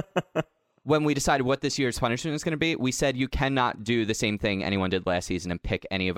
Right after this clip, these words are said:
Speaker 2: our names or any of our relatives' names or anything like that.
Speaker 1: Yeah, but I just feel like, you know, you, you give him the, you give him the, you know, you give the caveats. You say you can't do X, you can't do Y,
Speaker 2: Uh-huh.
Speaker 1: right? But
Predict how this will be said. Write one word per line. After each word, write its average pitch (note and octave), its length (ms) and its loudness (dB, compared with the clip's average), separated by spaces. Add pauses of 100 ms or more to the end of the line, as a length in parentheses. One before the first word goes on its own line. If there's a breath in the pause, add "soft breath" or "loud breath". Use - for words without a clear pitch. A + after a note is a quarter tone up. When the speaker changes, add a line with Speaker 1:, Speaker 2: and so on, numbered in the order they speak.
Speaker 2:
our F#2 220 2
names E2 400 -4
or D#2 140 -2
any F#2 120 -2
of F2 80 -4
our F2 180 0
relatives' E2+ 600 -2
names E2+ 520 -8 (280)
or E2+ 100 -2
anything F2 340 -6
like - 180 -6
that. - 260 -6
Speaker 1:
Yeah, F#3 200 2
but F3 100 4
I E3+ 60 4
just F3 220 0
feel F#3+ 200 2
like, E3 340 0
you E3+ 220 -4
know, D3+ 80 2
you, D#3 180 -2
you E3+ 220 -4
give F3 180 4
him F3 140 2
the, D#3+ 80 0 (100)
you D3 80 -2
give D#3 180 2
him E3 140 4
the, C#3+ 340 2 (440)
you D3 120 -8
know, G#2+ 220 -2 (420)
you A#2 140 -10
give D3 160 0
the D3+ 80 0
caveats. C#3 640 4
You A#2 80 0
say C3+ 140 2
you A#2 80 -2
can't C3+ 240 0
do C#3+ 120 2
X, B2+ 220 0
you - 80 -14
can't B2 160 0
do B2+ 80 0
Y, G#2+ 500 2 (220)
Speaker 2:
Uh-huh. G2 240 -2
Speaker 1:
right? G#2 240 0 (460)
But C3 320 4